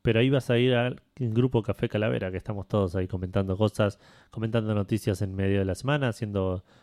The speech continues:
encuestas cada tanto y riéndonos de, de, de cosas varias que se postean en el grupo. Metete, eh, es gratis, así que <laughs> pasá y, y, y mirá, no, tranquilo. Eh, estamos en Instagram y en Twitter en arroba café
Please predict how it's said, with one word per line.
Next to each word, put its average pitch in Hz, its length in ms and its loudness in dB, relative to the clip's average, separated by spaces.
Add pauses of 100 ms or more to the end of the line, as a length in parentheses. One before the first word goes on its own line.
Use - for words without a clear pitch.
(140)
encuestas 117 460 2
cada 104 200 0
tanto 107 480 0 (320)
y 92 220 -4
riéndonos 92 580 -2
de, 92 240 -2 (240)
de, 95 260 -6
de 92 420 -6 (120)
cosas 98 320 -2
varias 92 540 -4
que 107 100 -8
se 101 140 -4
postean 101 340 -4
en 101 100 0
el 110 120 2
grupo. 160 340 6 (460)
Metete, 135 340 2 (180)
eh, 107 520 -2
es 98 80 -2
gratis, 131 460 -2 (420)
así 107 260 0
que 98 460 2 (460)
<laughs> - 500 -20
pasá 107 360 2
y, 98 220 0
y, 104 320 -6
y 107 60 -2
mirá, 95 240 2
no, 92 160 -2
tranquilo. 90 440 -4 (380)
Eh, 131 960 2 (640)
estamos 143 320 0
en 139 120 2
Instagram 143 420 2
y 131 60 2
en 123 180 -2
Twitter 139 320 2
en 123 180 -2
arroba 117 300 0
café 117 220 -4